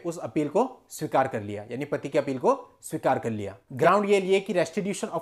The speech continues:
conjugal rights का पालन नहीं हुआ है। जो पत्नी थी उसने वापस अपने पति के पास आकर रहना शुरू नहीं किया, अपनी मर्जी से अलग रहने लगी थी। दूसरा, दोनों का तलाक भी हो चुका है और एक तलाकशुदा पत्नी हिंदू दत्तक भरण पोषण अधिनियम की धारा अठारह के अधीन भरण पोषण की अधिकारिणी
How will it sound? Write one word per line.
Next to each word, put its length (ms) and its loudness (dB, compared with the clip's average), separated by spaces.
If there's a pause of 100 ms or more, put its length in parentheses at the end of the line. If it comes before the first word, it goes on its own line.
conjugal 320 2
rights 260 2
का 80 0
पालन 300 0
नहीं 180 -2
हुआ 160 2
है। 280 -10 (180)
जो 180 4
पत्नी 400 2
थी 340 -4
उसने 240 -4
वापस 400 2
अपने 180 -4
पति 240 -4
के 120 -4
पास 200 0
आकर 260 -2
रहना 220 -2
शुरू 220 -6
नहीं 200 -2
किया, 240 0
अपनी 180 -8
मर्जी 300 -4
से 280 -4 (300)
अलग 220 2
रहने 200 0
लगी 200 0
थी। 440 -8
दूसरा, 480 2
दोनों 260 2
का 120 2
तलाक 300 2
भी 140 0
हो 100 4
चुका 240 2
है 100 4
और 220 2
एक 160 0
तलाकशुदा 480 2
पत्नी 360 -4 (320)
हिंदू 320 2
दत्तक 360 0
भरण 220 -4
पोषण 220 -4
अधिनियम 400 -2
की 100 -4
धारा 240 -4
अठारह 320 -2
के 120 -4
अधीन 440 -2 (320)
भरण 200 -2
पोषण 300 -4
की 100 -6
अधिकारिणी 520 -2